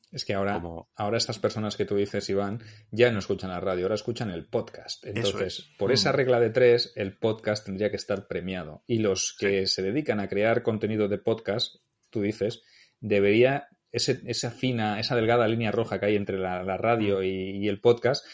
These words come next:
Speaker 1: a lo mejor habría que, que su-, o suprimirla y que fuera todo un mismo elemento, un mismo conjunto,
Speaker 2: Sí.
Speaker 1: o que se premiara a la gente que hace podcast de la misma manera que se premia al que hace radio, porque generas un contenido de mucha calidad,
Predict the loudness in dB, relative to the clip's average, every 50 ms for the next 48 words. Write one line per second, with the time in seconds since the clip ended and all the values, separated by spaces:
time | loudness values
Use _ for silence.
0 | -18 -8 -6 -4 -4 -2 0 2 2 2 4 4 4 2 4 2 2 2 4 2
1 | 2 0 -2 -2 -2 -4 -2 -2 -6 -6 -4 -4 -4 -2 -2 -4 -2 0 0 2
2 | 2 2 2 2 2 2 2 0 0 0 -2 -2 2 2 2 4 6 4 6 6
3 | 4 4 2 2 0 0 0 0 0 -2 -2 -2 -2 -2 -2 -2 -4 -6 _ -20
4 | -20 _ -6 -2 -2 2 2 2 2 2 0 2 2 2 2 2 2 2 2 0
5 | 0 0 -2 -4 -4 -2 -2 0 0 2 2 2 2 2 _ _ _ _ _ _
6 | _ 8 8 8 8 8 6 4 6 6 6 4 2 -6 -6 2 2 2 4 4
7 | 2 2 2 2 0 2 2 2 2 0 0 0 -4 0 0 0 0 0 2 0
8 | 0 2 6 4 4 4 4 -2 -2 -2 -4 -6 -8 -4 -2 -2 0 0 0 0
9 | 0 -2 -2 -2 -2 -2 0 0 0 2 0 0 0 0 -2 0 0 -2 -2 -4
10 | -4 -4 -2 0 0 0 0 0 -2 -4 -4 -4 -6 -6 _ _ -16 -10 -2 -2
11 | 0 0 0 0 0 -2 -4 -6 -10 _ _ _ _ _ -2 0 2 2 4 4
12 | 2 4 2 0 0 0 0 -2 -2 -2 -2 -2 -2 -2 -2 -4 -4 -2 0 0
13 | 0 0 0 -2 -4 -6